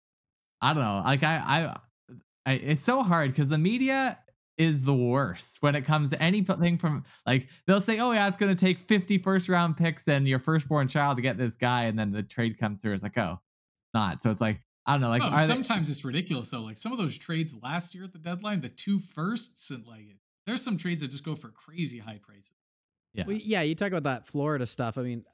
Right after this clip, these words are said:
Speaker 3: I bet you, you go back on this podcast, people were like, "They traded a first for Ben Sherratt?" Like, they
Speaker 2: Yeah.
Speaker 3: deserved where they're at.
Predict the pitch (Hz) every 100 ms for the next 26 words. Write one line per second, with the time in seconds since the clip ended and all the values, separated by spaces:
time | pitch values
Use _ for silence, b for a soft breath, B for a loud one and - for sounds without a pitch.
0 | _ - 156 147 147 160 175 160 156 160
1 | 160 156 151 131 - 165 170 139 120 143
2 | 139 123 - 202 - 233 220 214 180 143
3 | - 185 202 220 - 180 127 165 196 208
4 | - 202 151 135 131 147 220 254 - 147
5 | 143 170 151 120 117 107 104 95 101 104